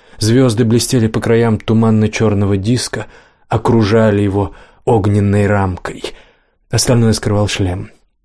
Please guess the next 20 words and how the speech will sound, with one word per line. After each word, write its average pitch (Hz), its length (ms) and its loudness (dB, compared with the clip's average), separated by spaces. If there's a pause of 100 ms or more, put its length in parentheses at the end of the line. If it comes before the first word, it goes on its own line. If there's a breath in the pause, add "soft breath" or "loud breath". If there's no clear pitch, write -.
(420)
Было 107 220 0
неизвестно, 101 500 0
продолжает 101 560 -2
ли 104 60 0
он 101 240 -2
удаляться 98 540 -2
от 92 100 -6
спутника. - 600 -8 (480 soft breath)
Планета 101 480 0
невозмутимо 107 680 0
висела 101 540 0
в 95 60 -2
венчике 95 480 -4
звёзд. 87 560 -6 (540 soft breath)
Плотная 104 500 2
крыша 107 480 -2
облаков 98 560 0
закрывала 101 540 0
все - 260 -4
огни, 107 580 -2